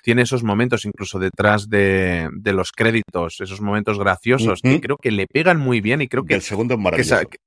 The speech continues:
Speaker 1: creo que se aprovechan poco en, en estos tres episodios y me gustaría ver más de esos pequeños momentos porque creo que, mm, son momentos que muestran muy bien cuál es el tono,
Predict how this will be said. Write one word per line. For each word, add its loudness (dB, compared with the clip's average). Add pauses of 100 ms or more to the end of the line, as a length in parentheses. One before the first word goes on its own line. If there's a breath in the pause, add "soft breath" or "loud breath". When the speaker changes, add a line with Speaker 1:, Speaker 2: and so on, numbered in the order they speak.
(760)
Speaker 1:
creo 2
que 0
se 0
aprovechan 0
poco 0
en, 0
en 0
estos -4
tres -4
episodios 0 (320 loud breath)
y 0
me 4
gustaría 4
ver 4
más 2
de -2
esos -6
pequeños 0
momentos 0 (100)
porque 0
creo 2
que, 2
mm, -2
son 2
momentos 2
que -2
muestran -2
muy 0
bien -2
cuál 2
es -6
el -2
tono, -2